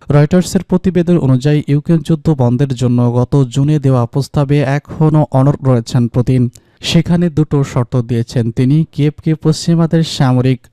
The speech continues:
সংগঠন ন্যাটোতে যোগদানের আকাঙ্ক্ষা ছাড়তে হবে। এছাড়া তিন বছরের বেশি সময় ধরে লড়াই ইউক্রেনের এক পঞ্চমাংশ এলাকার নিয়ন্ত্রণে নিয়েছে রুশ বাহিনী।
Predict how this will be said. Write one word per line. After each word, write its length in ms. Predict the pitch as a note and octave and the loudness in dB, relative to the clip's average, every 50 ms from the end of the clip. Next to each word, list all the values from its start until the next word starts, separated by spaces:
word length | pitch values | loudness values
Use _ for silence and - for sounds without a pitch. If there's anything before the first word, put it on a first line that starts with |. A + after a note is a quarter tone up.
| _ _ | _ _
সংগঠন 640 | - - - D3+ D3 D3 D#3+ D#3+ D3+ - - D#3 | -8 -2 0 0 2 4 2 2 2 2 0 0
ন্যাটোতে 580 | C#3 A#2+ B2 B2+ C3+ - - D3 - - D3+ C#3+ | 0 0 0 -2 -4 -2 -4 -4 -2 0 -2 0
যোগদানের 500 | A#2+ C3 B2+ B2 A#2 A#2+ C3 A#2 B2+ B2 - - | 2 2 0 0 0 -2 -2 0 0 -2 0 -2
আকাঙ্ক্ষা 560 | - C#3+ - - D#3+ D#3 D3+ - D#3+ D3+ D3 - | -2 -2 0 0 -2 -2 0 0 0 0 0 0
ছাড়তে 340 | - D#3 C#3+ - - B2 | 0 -2 -2 -2 -2 -2
হবে। 380 | B2+ B2 C3 - B2+ C3 A#2+ - - _ - - - | -2 0 -2 0 0 -2 -2 -4 -8 _ -20 -12 -2
এছাড়া 360 | - D3 C#3 - - F3 F3 E3+ - | 0 0 2 2 2 2 0 0 0
তিন 200 | - F3+ F3+ F#3+ | -2 -2 -2 0
বছরের 360 | F3+ F#3+ F#3+ - - F#3+ G3 F#3 | 0 -2 -2 0 0 0 0 0
বেশি 340 | C#3 C3 C#3 - - D#3 | 0 -2 -2 0 -2 -4
সময় 340 | D3+ - - E3 E3 E3+ E3+ | -4 -4 -4 -2 0 0 -2
ধরে 300 | D#3 - E3+ E3 E3 E3 | 0 0 0 2 2 2
লড়াই 360 | D3+ B2 A#2 B2 B2+ C3 C3 - - | 2 2 2 2 2 2 0 0 0
ইউক্রেনের 400 | C3+ C3 - - C3+ C3+ C3 - - | -2 -2 -2 -2 -2 -2 -2 -2 -2
এক 140 | C#3+ D3+ - _ | -2 -4 -2 _
পঞ্চমাংশ 600 | - D3+ D#3 D#3+ - E3+ D#3+ E3 E3 E3 - - | -2 -2 -2 0 -2 -2 0 2 0 0 0 0
এলাকার 440 | E3+ D3+ C3 B2 B2 A#2+ - B2+ A#2+ | 0 0 2 0 -2 -2 0 0 2
নিয়ন্ত্রণে 640 | B2 A#2+ A#2+ B2 B2 A#2 - C#3 C3+ C3+ C3+ C3+ B2 - - | 2 2 2 2 0 0 0 2 2 2 2 0 -2 -2 -2
নিয়েছে 420 | B2+ A#2+ B2+ B2 A#2+ A#2 - - B2 | 0 2 2 2 2 0 0 -2 0
রুশ 160 | B2 A#2+ A2+ | 0 0 -2
বাহিনী। 520 | G#2+ B2 A#2 B2 A#2 C3 C3+ B2+ B2+ B2 | -2 -2 -2 0 0 2 2 2 2 0